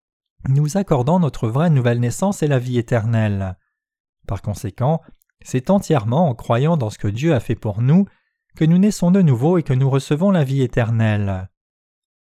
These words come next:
À Nicodème, un maître d'Israël, notre Seigneur a dit, «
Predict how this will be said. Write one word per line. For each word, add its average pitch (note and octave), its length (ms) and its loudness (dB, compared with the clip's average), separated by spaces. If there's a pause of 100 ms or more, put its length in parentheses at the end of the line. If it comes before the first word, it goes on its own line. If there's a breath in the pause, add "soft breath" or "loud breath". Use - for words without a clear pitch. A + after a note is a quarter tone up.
(640)
À G2+ 160 -2
Nicodème, A#2 600 0
un G2+ 80 0
maître A#2 340 -2
d'Israël, C3 720 -2 (280)
notre C3 260 -2
Seigneur E3 360 2
a A#2 100 0
dit, « E3 320 2